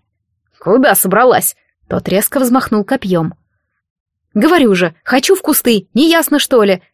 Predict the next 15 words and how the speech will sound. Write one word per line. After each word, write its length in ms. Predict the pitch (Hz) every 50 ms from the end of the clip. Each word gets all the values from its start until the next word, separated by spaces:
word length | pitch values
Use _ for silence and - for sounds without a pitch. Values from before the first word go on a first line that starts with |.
| _ _
Разозлилась 580 | - 185 196 185 196 185 180 190 185 180 180 175
девушка 400 | 170 208 254 240 208 - - 196
больше 340 | 185 190 226 208 - - 247
на 120 | 240 262
себя, 340 | - - 311 247 220 160 156
чем 200 | - - 175 190
на 120 | 202 208
охранника. 600 | 226 - 233 190 180 175 180 175 160 - - - _ _ _ _ _ _
Размечталась 840 | _ - 196 180 - 202 202 - - - 202 190 185 185 196 196 175
дура. 340 | 175 185 175 165 147 - - _ _ _ _ _ _ _ _ _ _ _ -
«Мне 200 | 233 302 349 -
в 40 |
повозке 420 | - 294 320 370 453 427 - - 240
это 120 | 233 240
делать?» 460 | 208 196 202 175 143 127 - - -